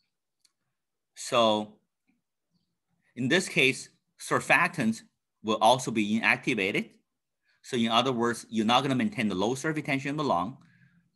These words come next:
So this is gonna further make the problem even worse. So therefore, surfactant inhibition may play a role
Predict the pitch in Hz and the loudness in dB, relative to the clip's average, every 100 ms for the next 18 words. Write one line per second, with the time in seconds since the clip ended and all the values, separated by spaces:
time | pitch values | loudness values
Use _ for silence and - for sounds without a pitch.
0 | _ _ _ _ _ - 113 95 - 131 | _ _ _ _ _ -8 -6 -4 -4 -2
1 | 104 - 131 123 110 98 92 - - _ | -4 -2 -2 0 0 -2 -6 -20 -20 _
2 | _ _ _ - 107 113 87 - 110 98 | _ _ _ -6 -4 -4 -8 0 4 4
3 | 101 92 95 90 87 98 - - - _ | 2 -6 -6 -6 -6 -6 -8 -14 -18 _
4 | _ _ _ _ _ - 135 139 - 135 | _ _ _ _ _ -6 0 0 0 -4
5 | - 98 135 139 160 160 160 131 131 190 | -2 -2 2 2 0 -4 -2 -2 -2 -2
6 | 185 - _ _ _ _ _ _ _ _ | -6 -10 _ _ _ _ _ _ _ _
7 | 110 131 135 - 135 147 120 104 87 107 | -2 0 -2 -2 0 2 2 2 0 -2
8 | 160 | -4